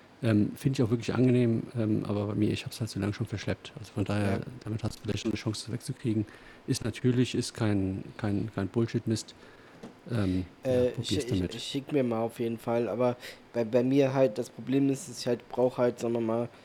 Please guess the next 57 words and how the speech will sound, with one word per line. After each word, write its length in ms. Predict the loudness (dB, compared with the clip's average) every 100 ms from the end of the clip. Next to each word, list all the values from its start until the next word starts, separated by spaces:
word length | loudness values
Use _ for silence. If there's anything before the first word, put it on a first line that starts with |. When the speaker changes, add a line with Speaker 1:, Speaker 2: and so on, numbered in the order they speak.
| -20 -16
Speaker 2:
bevor 260 | -4 6 6
ich 80 | 6
zum 160 | -2
Or-, 240 | -4 -4 -4
Orthopäden 500 | -4 -4 -2 -2 0
gehe, 260 | 0 2 2
brauch 260 | -2 -6
ich 80 | -2
halt 140 | -2
wahrscheinlich 340 | -2 -2 -2 -2
dafür 360 | -4 -2 0
als 140 | 0 -2
Kassenpatient 760 | -4 -4 -4 -6 0 0 0
halt 180 | 0 0
eine, 220 | 2 2
eine 140 | 0 0
Überweisung. 480 | 0 2 2 2
Speaker 1:
Nein, 220 | 2 -2 -4 -14 -20 -20 -20 -8
brauchst 320 | -4 -2 -4
du 40 | -4
nicht, 320 | -2 -4 -6
das 100 | -10
brauchst 320 | -8 -10 -6
du 60 | -6
nicht 240 | -6 -6
mehr. 100 | -6 -6
Speaker 2:
Nicht 240 | -6 -4
mehr? 140 | -2 -2
Speaker 1:
Die 60 |
Zeiten 340 | -2 -2 0 -2
sind 200 | -2 -2
vorbei, 320 | -2 2 2
dass 220 | 2 -2
du's 120 | -4
brauchst. 360 | -8 -10 -8 -4
Ja, 140 | -2 -2
du 80 |
kannst 320 | -2 -2 -2 -4
einfach 240 | -6 -6
zum 200 | -6 -6
Arzt 280 | -4 -8 -6
gehen. 220 | -4 -4 -6 -20 -20 -20 -20 -20 -20 -20 -20 -20 -20 -20 -20 -20 -20 -20 -20 -20 -18 -8
Speaker 2:
Okay. 160 | -2
Speaker 1:
Und 80 | 0
zur 120 | 4
Not 240 | 4 4 2
reichst 200 | -2 0
du 40 |
die 60 | -2
Überweisung 460 | 0 0 0 0 0
nach, 200 | -2 -2
wenn 120 | -2
er 80 | -2
unbedingt 320 | -4 -4 -6
eine 240 | -6 -8
haben 220 | -8 -8
will. 100 | -8